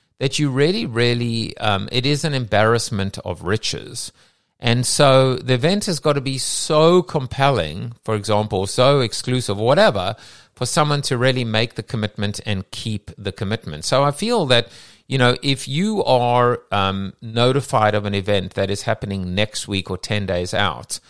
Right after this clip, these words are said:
um, you know, five to eight P M, your chances of attending it are much higher,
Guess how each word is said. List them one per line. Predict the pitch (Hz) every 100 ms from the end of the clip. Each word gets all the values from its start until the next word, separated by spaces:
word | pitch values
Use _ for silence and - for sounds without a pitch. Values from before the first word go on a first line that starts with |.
| _ _ -
um, | 104 104 101 101 98 -
you | 117
know, | 95
five | - 127 117 113
to | - -
eight | 104 104
P | - 110 101
M, | 76 80 - _ _ _ _
your | 117 185
chances | 226 - 214 - 160
of | 143 117
attending | - 131 131 123
it | 110
are | 107
much | 104 127 -
higher, | - - 127 101 87 101